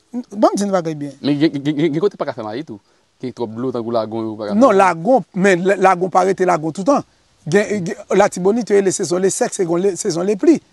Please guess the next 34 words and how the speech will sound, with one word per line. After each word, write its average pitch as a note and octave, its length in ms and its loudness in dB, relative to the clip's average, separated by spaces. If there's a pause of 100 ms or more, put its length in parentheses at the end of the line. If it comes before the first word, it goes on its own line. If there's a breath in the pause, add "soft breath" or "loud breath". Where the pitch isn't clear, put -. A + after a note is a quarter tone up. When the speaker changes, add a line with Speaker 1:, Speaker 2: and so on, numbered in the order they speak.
(120)
Speaker 2:
Ok. G#2 140 -20 (160 loud breath)
Speaker 1:
Sezon G#3 360 2
le A3 120 6
sèk, - 380 2 (500)
tout G3 200 -6
lagon E3+ 300 2
fè E3 200 -4
mayi. B3 260 0 (500)
Sezon F#3+ 360 2
le G#3+ 120 2
pli, E3+ 260 0 (380)
tout G3 160 -4
lagon D#3 380 2
fè D#3+ 180 -4
di. A#3 160 0 (480)
Speaker 2:
Ok. A2 180 -12 (440)
Speaker 1:
Wè. F#3+ 160 6 (380 soft breath)
Men G3+ 220 0
n A3+ 100 4
ap G#3 80 -6
ple D4+ 160 4
de G#3+ 160 0
fè G3 160 -4
m E3+ 120 -8
pale E3 320 0
la D3+ 160 -2
depi D3 300 -8
tan. C3 320 -12 (540)
Men F3 160 2
nou F3 100 -4
konnen F#3 320 -4
se G3 180 -6
pa G3+ 220 -4
mwen, E3+ 680 -8